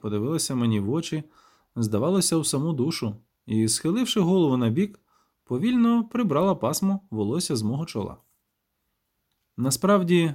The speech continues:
це був усього лише оцінювальний погляд гримерки, яка мала хороший настрій. Але як я міг це знати? І якби наступним рухом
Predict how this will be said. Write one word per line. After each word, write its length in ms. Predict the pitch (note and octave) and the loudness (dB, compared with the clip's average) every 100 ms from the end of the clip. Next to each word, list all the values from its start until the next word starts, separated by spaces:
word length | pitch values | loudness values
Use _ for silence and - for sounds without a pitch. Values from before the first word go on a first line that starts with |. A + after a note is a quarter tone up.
| - | -6
це 300 | - F#3+ F3+ | -2 0 2
був 200 | D#3+ E3 | 2 2
усього 360 | D3+ - D3 | 0 0 0
лише 300 | D#3 C#3+ D#3+ | 0 0 -2
оцінювальний 720 | C3+ C3 - F3+ B2+ A#2 A#2 A#2+ | -2 -2 -2 0 2 2 2 0
погляд 440 | D#3+ C3+ B2 A2+ | -2 -2 0 -2
гримерки, 580 | C3 F#3+ D3 G#2+ F#2+ - _ _ _ _ _ _ | -2 0 0 -2 -8 -14 _ _ _ _ _ _
яка 300 | A2+ A2+ A2+ | -2 0 2
мала 260 | A#2+ A2+ A2 | 2 2 0
хороший 420 | A#2 C3+ C3+ G3 | -2 -4 -2 0
настрій. 420 | F#3+ G#2+ - - - _ _ _ _ _ - | 0 0 -4 -14 -20 _ _ _ _ _ -4
Але 280 | A2+ G2+ F#2+ | 0 2 0
як 460 | F#2+ C3 E3 A#2 | 0 0 -2 -4
я 100 | G#2 | -2
міг 220 | G#2 A2 | 0 -2
це 140 | - D3+ | -4 -2
знати? 420 | F3 C3+ F#2 - _ _ _ _ _ _ _ _ - | 0 0 -2 -10 _ _ _ _ _ _ _ _ 0
І 80 | C3 | 2
якби 320 | D3 E3 A3 | 4 4 4
наступним 580 | G3+ - A3 G3+ E3 D#3 | 2 2 -2 -2 -2 0
рухом 360 | G#3 - G2+ | -2 -4 -8